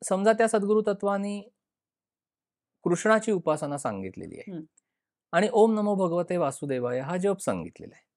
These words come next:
Speaker 1: आता तुम्ही त्या ठिकाणी गेलात आणि तुम्ही तिथे तुमचं पूर्णपणे आता समाधान झालंय
Speaker 2: हो.
Speaker 1: की आता दुसरीकडे कुठे जाण्याची आवश्यकता नाहीये,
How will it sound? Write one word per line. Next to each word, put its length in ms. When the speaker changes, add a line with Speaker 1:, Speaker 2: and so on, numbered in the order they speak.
Speaker 1:
आता 180
तुम्ही 240
त्या 140
ठिकाणी 380
गेलात 320
आणि 220
तुम्ही 280
तिथे 280
तुमचं 300
पूर्णपणे 600
आता 180
समाधान 480
झालंय 240
Speaker 2:
हो. 440
Speaker 1:
की 80
आता 140
दुसरीकडे 520
कुठे 240
जाण्याची 340
आवश्यकता 440
नाहीये, 300